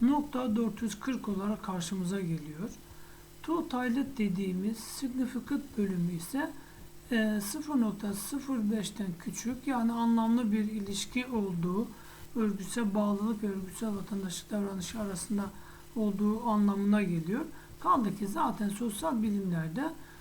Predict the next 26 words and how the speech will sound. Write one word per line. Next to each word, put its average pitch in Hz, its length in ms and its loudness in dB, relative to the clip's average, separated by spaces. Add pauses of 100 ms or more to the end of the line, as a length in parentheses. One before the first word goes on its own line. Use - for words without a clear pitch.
(160)
bu 269 420 0
korelasyonda 226 920 0
genelde, 226 720 2 (440)
e, 254 60 2 (1200)
e, 254 240 0 (360)
bu 285 360 2
değer 214 320 2 (380)
sıfır 269 380 0
nokta 196 280 -2
sıfır 247 300 -2
sıfır 202 320 -6
olarak 226 320 0
karşımıza 190 540 -2
gelir. 175 400 -2 (440)
Buradaki 277 480 0
dört 262 240 2
yüz 214 160 -4
seksen 240 440 2
bir 262 100 2
ise 214 440 -2
ne 240 340 6
olarak 190 400 -2
karşımıza 175 580 -2
gelen, 170 400 -2 (600)
kıymetli 202 420 0
arkadaşlar, 185 640 -6